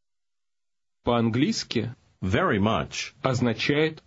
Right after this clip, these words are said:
Speaker 1: «очень много». Добавив это выражение к словам
Speaker 2: Thank you.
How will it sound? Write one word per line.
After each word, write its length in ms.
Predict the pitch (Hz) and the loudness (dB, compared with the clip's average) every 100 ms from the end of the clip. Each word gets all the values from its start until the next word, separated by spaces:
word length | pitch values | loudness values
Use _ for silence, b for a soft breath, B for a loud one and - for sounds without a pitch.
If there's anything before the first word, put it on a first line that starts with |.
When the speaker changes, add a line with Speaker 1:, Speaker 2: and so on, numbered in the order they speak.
| _ | _
Speaker 1:
«очень 380 | 143 135 131 143 | 0 0 0 0
много». 520 | 135 131 117 101 107 - _ _ _ _ - | 2 2 0 -2 -6 -10 _ _ _ _ -4
Добавив 560 | 113 127 135 123 120 - | 0 2 2 2 0 -2
это 220 | 143 131 | -2 0
выражение 580 | 117 123 120 127 120 113 | 2 2 2 0 0 0
к 120 | 110 | -4
словам 560 | - 131 113 120 107 113 - _ _ _ | -2 0 2 2 0 -4 -12 _ _ _
Speaker 2:
Thank 300 | - 135 139 | -2 0 0
you. 240 | 87 71 | -2 -2